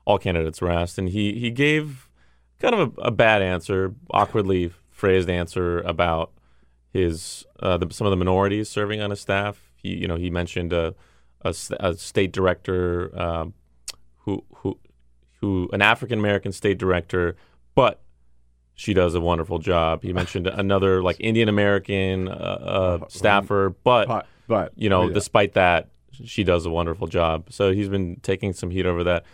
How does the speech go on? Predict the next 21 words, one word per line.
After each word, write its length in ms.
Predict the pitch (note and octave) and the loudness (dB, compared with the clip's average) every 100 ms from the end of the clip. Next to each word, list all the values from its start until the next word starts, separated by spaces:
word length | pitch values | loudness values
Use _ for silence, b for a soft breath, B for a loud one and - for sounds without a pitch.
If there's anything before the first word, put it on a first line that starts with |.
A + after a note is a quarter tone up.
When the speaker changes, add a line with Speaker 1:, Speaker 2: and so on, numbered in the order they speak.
| b | b
Speaker 1:
He 60 | - | -2
put 120 | B2+ | 2
out 80 | D#3 | 2
a 60 | C3+ | 2
statement 400 | - A#2 G#2 F#2 | 2 2 2 0
saying 220 | F#2+ F#2 | 0 2
that 100 | F2 | 0
he 100 | F2 | 0
misspoke 540 | E2+ - A#2 A2 G#2 - | -2 -2 2 2 2 -6
and 320 | - F2+ D#2+ E2+ _ _ _ _ _ | -8 -6 -6 -8 _ _ _ _ _
he 160 | - F2+ | -4 -2
intended 300 | E2+ F2+ F2 | 0 0 2
to 100 | F2 | 0
say 240 | - F2 - | 2 0 2
"and" 520 | B2+ A#2+ F#2 F2+ F#2+ _ _ - | 4 4 2 -2 -10 _ _ -6
instead 260 | F#2 F2+ | -2 0
Speaker 2:
Mm. 40 | F2 | 0
Speaker 1:
of 80 | D#2 | 0
"but." 280 | E2+ D#2+ - - | 0 0 -4 -8
Speaker 2:
Uh, 80 | F#2+ - - - - | -8 -10 -20 -8 -2
Speaker 1:
Uh, 380 | F2 E2 E2 | 0 0 0